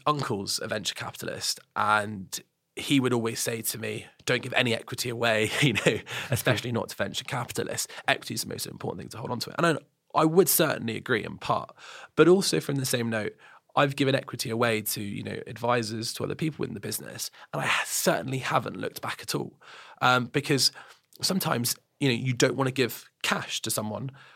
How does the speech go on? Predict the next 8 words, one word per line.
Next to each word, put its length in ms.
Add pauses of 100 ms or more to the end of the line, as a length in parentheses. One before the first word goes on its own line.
(100)
um, 340 (120)
because 560 (120)
ultimately 360
that 180
can, 240 (140)
again, 300 (100)
worsen 340
off 400